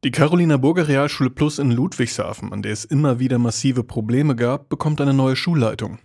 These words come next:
Das haben Bildungsministerium und die Aufsichtsbehörde A D D mitgeteilt. Details wurden nicht genannt.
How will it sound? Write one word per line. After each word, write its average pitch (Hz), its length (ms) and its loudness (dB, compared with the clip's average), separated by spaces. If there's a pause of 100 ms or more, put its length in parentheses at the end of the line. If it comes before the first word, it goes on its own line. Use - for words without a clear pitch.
(100)
Das - 160 -6
haben 117 220 2
Bildungsministerium 135 1080 2
und 127 140 -2
die - 80 0
Aufsichtsbehörde 131 920 0
A 131 140 0
D 131 120 0
D 143 220 2
mitgeteilt. 107 640 -2 (420)
Details 147 400 0
wurden 127 300 2
nicht - 240 -4
genannt. - 400 -6